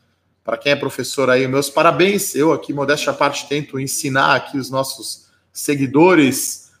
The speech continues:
ouvintes e pessoal que assina. Então, alguns me chamam até de, brincando de professor lá no YouTube. Então, agradeço aí, espero conseguir passar um pouco aí o meu conhecimento aí pra vocês.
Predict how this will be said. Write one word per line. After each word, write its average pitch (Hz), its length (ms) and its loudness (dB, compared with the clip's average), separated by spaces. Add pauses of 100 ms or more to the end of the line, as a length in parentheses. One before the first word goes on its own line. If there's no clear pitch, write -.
(320)
ouvintes 151 1300 -4 (240)
e 127 340 -6
pessoal 147 380 0
que 156 80 -2
assina. 190 520 2
Então, 147 520 -2 (340)
alguns 139 420 0
me 165 100 0
chamam 165 380 4
até 147 280 4
de, 135 120 -2
brincando 139 640 -4
de 113 300 -14 (460)
professor 165 640 4
lá 160 160 6
no 165 100 2
YouTube. 165 420 2
Então, 156 220 -4
agradeço 151 640 0
aí, 135 180 -2
espero 139 600 -2 (340)
conseguir 127 380 -12
passar 143 440 -2
um 131 80 -4
pouco 131 420 -6
aí 123 120 -2
o 127 80 -4
meu 127 160 -6
conhecimento 127 800 -8
aí 120 160 -2
pra 127 240 2
vocês. 127 720 -4